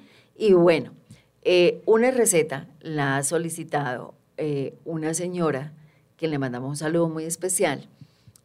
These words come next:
Se llama Zoila y está ubicada en Perú. No sé en qué parte de Perú está, pero bueno. Ella me dice, "Ayúdame con una mantequilla natural. Ayúdame con algo que yo pueda reemplazar porque amo las mantequillas".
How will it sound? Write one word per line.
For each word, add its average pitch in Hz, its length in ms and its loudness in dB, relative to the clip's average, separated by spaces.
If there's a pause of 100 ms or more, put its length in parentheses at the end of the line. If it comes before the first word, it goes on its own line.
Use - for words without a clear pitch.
(120)
Se 156 180 -6
llama 143 540 0
Zoila 165 440 2
y 165 100 2
está 147 220 -6
ubicada 135 680 -4 (140)
en 151 180 -2
Perú. 143 380 -2 (500)
No 143 80 -6
sé 160 120 -2
en 165 60 -2
qué 170 120 -2
parte 165 240 -2
de - 20 -8
Perú 143 220 0
está, 202 500 0
pero 143 220 2
bueno. 127 260 -4 (460)
Ella 208 240 6
me 220 100 4
dice, 185 460 2 (340)
"Ayúdame 170 520 6
con 185 120 0
una 151 180 0
mantequilla 165 520 -4
natural. 151 420 -6 (880)
Ayúdame 180 560 4
con 160 160 2
algo 151 260 0
que 175 100 -2
yo 151 200 -2
pueda 147 180 2
reemplazar 165 460 -6
porque - 260 -8
amo 135 280 -2
las 156 120 -2
mantequillas". 135 760 -6